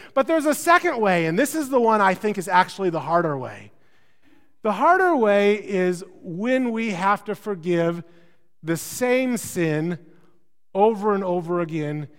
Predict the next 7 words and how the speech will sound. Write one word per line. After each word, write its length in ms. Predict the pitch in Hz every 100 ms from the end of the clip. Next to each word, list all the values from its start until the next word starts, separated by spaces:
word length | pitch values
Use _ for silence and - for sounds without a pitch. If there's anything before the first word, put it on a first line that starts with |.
| - - -
in 120 | 156
our 160 | 135
hearts. 800 | 127 135 117 - - - - - - - - - - - - - - -
So 200 | - 208
in 80 |
other 300 | 202 240 254
words, 640 | 208 160 160 160 143 -